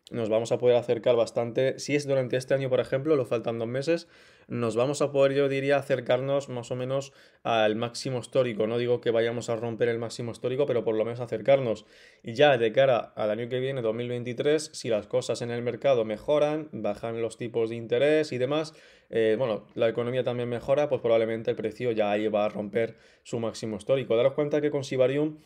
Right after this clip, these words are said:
eh, ya va a ser un token, mm, bastante diferente a actualmente, ¿no? Va a ser muy diferente a la, a lo que es ahora mismo, porque vamos a tener nuestra propia blockchain, que va a ser menos costosa, más rápida y demás. O sea, vamos a ser más competitivos en el mercado,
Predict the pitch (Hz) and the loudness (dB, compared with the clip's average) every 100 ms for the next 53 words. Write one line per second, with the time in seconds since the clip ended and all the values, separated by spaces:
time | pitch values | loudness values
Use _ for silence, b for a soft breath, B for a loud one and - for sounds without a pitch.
0 | B B B B - 120 110 123 139 139 | B B B B -2 0 2 2 2 2
1 | 143 135 135 135 139 139 _ - 120 113 | -2 0 0 0 -2 -6 _ -12 -8 -6
2 | 110 107 - 123 117 117 127 104 - 113 | -2 -2 -2 -6 -6 -4 -6 -6 -4 -2
3 | 120 104 107 104 101 98 - 107 120 123 | -2 -2 0 2 0 -2 -2 -2 -2 -2
4 | 107 120 131 110 120 120 139 135 113 120 | -2 -2 -2 -2 -4 -4 -4 -2 -2 -2
5 | 123 127 117 110 107 113 117 107 113 - | 0 2 2 2 0 -2 -2 -2 -4 -2
6 | 113 120 131 147 127 110 107 107 - 113 | -4 -4 -4 -2 -2 -2 -2 -4 -4 -8
7 | 120 120 123 117 113 117 113 127 117 117 | -6 -4 -4 -6 -2 -2 0 -2 -2 -2
8 | 117 - 139 147 143 B B B - 107 | -2 -2 -2 -2 -4 B B B -10 -8
9 | 98 110 110 110 104 107 - 143 135 135 | -6 -6 -4 -6 -6 -8 0 0 2 0
10 | 110 120 123 131 127 113 101 101 - - | 0 0 -2 0 2 2 0 -6 -12 -12
11 | - 107 117 117 120 117 107 120 110 110 | -2 0 0 -2 -6 -6 -4 -4 -4 -4
12 | 117 113 113 110 104 - 127 135 143 | -4 -6 -6 -6 -6 0 4 4 4